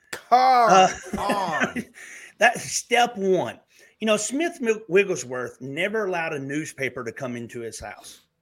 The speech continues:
Speaker 2: Never allowed a newspaper to come into his house. Well, Smith Wigglesworth never allowed a newspaper to come into his house.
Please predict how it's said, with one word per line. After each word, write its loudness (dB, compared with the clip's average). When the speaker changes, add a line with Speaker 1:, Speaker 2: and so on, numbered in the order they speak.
Speaker 2:
Never -2
allowed 0
a -8
newspaper -6
to -10
come -8
into -12
his -8
house. -4
Well, -8
Smith -4
Wigglesworth -4
never -8
allowed -2
a -10
newspaper -8
to -14
come -10
into -10
his -10
house. 0